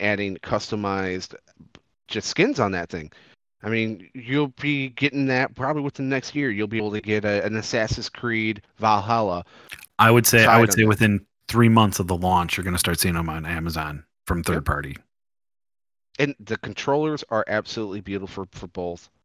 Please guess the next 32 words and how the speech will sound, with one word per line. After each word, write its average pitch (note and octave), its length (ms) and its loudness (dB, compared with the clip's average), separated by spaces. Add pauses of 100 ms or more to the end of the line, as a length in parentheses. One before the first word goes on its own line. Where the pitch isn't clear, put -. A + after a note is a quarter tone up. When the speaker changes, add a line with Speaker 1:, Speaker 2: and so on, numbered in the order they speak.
(340)
Speaker 2:
Oh, A#2 260 6
Speaker 1:
Uh, - 120 2
Speaker 2:
it, B2 100 0
Speaker 1:
the D#3 80 4
Speaker 2:
oh, - 20 10
Speaker 1:
Xbox G#3 200 8
Speaker 2:
that's, - 0 -
that's A3+ 240 6
the A#3 80 -2
Speaker 1:
controller, E3+ 340 4
Speaker 2:
oth- - 60 -10 (520)
Speaker 1:
the D3 80 -2
Xbox G#3 480 -4
controller, F3+ 440 -10 (340)
you B2 140 -8
know D3 60 -6
what? D#3+ 180 -4
They B2+ 120 -8
have C3+ 160 -8
something D3+ 260 -6
that D3 120 -6
works. B2+ 300 -8 (120)
They A2 120 -2
don't A#2 160 -2
really C3 220 -4
need B2 160 -4
to B2+ 80 -6
change B2 380 -4
too B2 140 -8
much A2+ 300 -4
to G#2 180 -2
it. G#2+ 100 -2